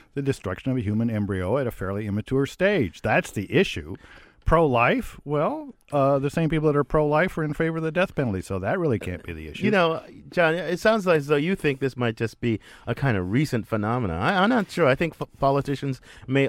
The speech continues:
Speaker 2: always have talked this way and may be destined forever to talk this way.
Speaker 1: Would you
Speaker 2: And
Speaker 1: ever, ever read the Lincoln Douglas debates?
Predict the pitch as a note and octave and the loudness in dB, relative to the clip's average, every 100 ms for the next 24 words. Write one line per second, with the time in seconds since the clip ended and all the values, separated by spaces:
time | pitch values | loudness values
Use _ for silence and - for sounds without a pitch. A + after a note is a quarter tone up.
0 | - C#3+ D#3 D3+ C#3+ - D3 C#3+ E3 D3 | 2 2 4 2 2 2 2 2 0 0
1 | D#3+ D3 D3 D3+ C#3+ C3+ C#3+ C#3+ C#3 C#3+ | 0 -2 2 4 2 2 2 2 2 -4
2 | C3+ C#3 C#3+ D3+ C#3+ C3+ - D#3 D3+ A2 | -2 0 0 -2 -2 -4 2 2 2 0
3 | - E2+ - D2+ D#2+ C#2+ D2 - A#2+ A#2 | -2 -4 -6 -8 -8 -10 -10 -4 0 2
4 | C3+ C3 A2 B2 A#2+ B2 B2+ A2 C3+ C#3 | 2 2 0 2 4 2 2 2 0 2
5 | B2+ B2+ D#3 G3+ - E3+ G3+ B3+ - | 0 0 -2 -4 -6 -4 -2 -4 -10